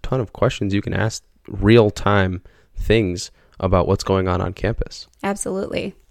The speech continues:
Speaker 2: And you should capitalize on that.
Speaker 1: Yeah, you don't wanna miss out on that.
Speaker 2: No.
Speaker 1: Um, one more thing you should bring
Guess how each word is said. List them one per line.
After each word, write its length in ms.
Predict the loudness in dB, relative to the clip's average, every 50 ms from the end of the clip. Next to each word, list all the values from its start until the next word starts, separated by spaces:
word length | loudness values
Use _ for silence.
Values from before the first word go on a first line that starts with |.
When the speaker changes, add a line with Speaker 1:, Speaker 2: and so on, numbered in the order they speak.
| _ _ _ _ _ _
Speaker 2:
And 120 | -4 -2 -2
you 60 | -2
should 160 | -2 -4 -4
capitalize 480 | -4 -4 -2 -2 -2 -2 -2 -2 -4 -4
on 140 | -6 -8 -6
that. 340 | -6 -6 -8 -8 -12 -12 -4
Speaker 1:
Yeah, 260 | -2 0 0 0 -2 -2 0
you 60 | 2 4
don't 100 | 6 6
wanna 120 | 6 6
miss 200 | 6 4 4 4 2
out 120 | 2 2 0
on 140 | -2 -2
that. 240 | -4 -4 -6 -8 -10 _ -8 -4
Speaker 2:
No. 400 | -2 -2 -2 -2 -4 -8 -10 -12 -16 -18 -18 -18 -16 -8 -2 0
Speaker 1:
Um, 420 | 2 4 4 2 2 0 -2 -6 -10 -18 -20 -14 -6
one 220 | 0 2 2 2 4
more 180 | 2 0 0
thing 240 | 0 0 0 2 2
you 100 | 2 0 0
should 240 | 0 -2 -4 -2 0
bring 360 | 0 0 0 -2 -4 -6